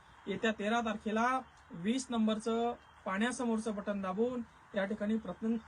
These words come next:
प्रचंड मताने या ठिकाणी विजय आपला खेचून आणायचा आहे. उद्या सकाळी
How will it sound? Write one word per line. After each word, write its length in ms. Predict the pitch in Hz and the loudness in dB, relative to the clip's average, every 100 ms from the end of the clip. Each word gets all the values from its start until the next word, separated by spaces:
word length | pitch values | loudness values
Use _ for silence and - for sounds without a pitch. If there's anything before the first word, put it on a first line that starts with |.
| - | -6
प्रचंड 400 | 202 269 269 277 | -6 0 2 2
मताने 360 | 240 214 214 214 | 2 2 2 2
या 100 | 208 | 0
ठिकाणी 340 | 220 208 214 | -2 -2 -2
विजय 220 | 185 185 | -2 -4
आपला 240 | 190 202 190 | -4 -4 -8
खेचून 340 | - 170 196 | -8 -6 -4
आणायचा 380 | 185 180 180 226 | -4 -4 -2 0
आहे. 140 | 233 262 - - - - | 0 -2 -10 -20 -20 -12
उद्या 220 | 175 190 240 | 0 2 2
सकाळी 520 | 233 233 233 262 269 | 0 0 0 0 -2